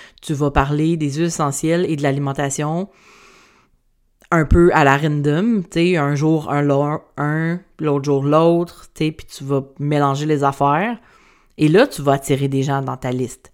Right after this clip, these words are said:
Mais une fois dans ta liste, tu vas pouvoir aller vers leur goût personnalisé. Et ça, c'est un avantage incroyable de l'infolettre. Ensuite, ben, tu peux partager ton contenu à ceux qui se sont inscrits,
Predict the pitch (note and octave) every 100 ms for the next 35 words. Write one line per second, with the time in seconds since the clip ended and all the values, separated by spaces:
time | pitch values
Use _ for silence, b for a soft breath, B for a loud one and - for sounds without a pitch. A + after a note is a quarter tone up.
0 | _ - B2+ - E3 D3 C#3 B2+ C#3 A#3+
1 | - - _ _ _ _ _ - C#3+ C#3
2 | - C3 C3+ C#3 E3 - C3 B2+ D3 F3+
3 | D3 B2 C3+ - C3+ C3+ C#3 E3+ _ -
4 | C#3 C3+ B2 A#2 - _ - B2+ E3 F3
5 | G3 B B B B - E3+ D#3+ - _
6 | C3+ B2+ B2 A#2+ - C#3 F3+ F3 D3+ C#3
7 | C#3+ D3+ D#3 D3+ - E3 - B2 C3 C#3
8 | C#3 C3+ C3+ C3 C3 B2+ - A2 - -
9 | - B B B B B - G#3 D4 A#3
10 | F#3 A3+ - C#4 C4+ G#3 D#3+ D3+ A3 A3+
11 | G#3+ G#3+ D#3+ C#3+ D3 D#3+ G3 B3 b b
12 | b b D#3 E3 - B3+ B3+ - D3+ -
13 | D#3 C#3+ - C#3+ C3 - - C#3 C#3+ F#3+